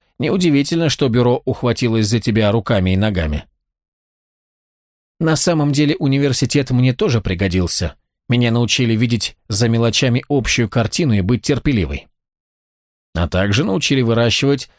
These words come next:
разные цветочки. Это может очень пригодиться, чтобы убивать время, когда дурацкие психологические портреты заведут в тупик.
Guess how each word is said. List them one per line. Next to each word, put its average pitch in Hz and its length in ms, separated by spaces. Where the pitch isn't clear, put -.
разные 135 420
цветочки. - 580
Это 85 220
может 107 320
очень 127 260
пригодиться, 139 720
чтобы 127 320
убивать 113 420
время, 123 320
когда 101 280
дурацкие 113 500
психологические 110 760
портреты 113 640
заведут 123 480
в - 120
тупик. - 420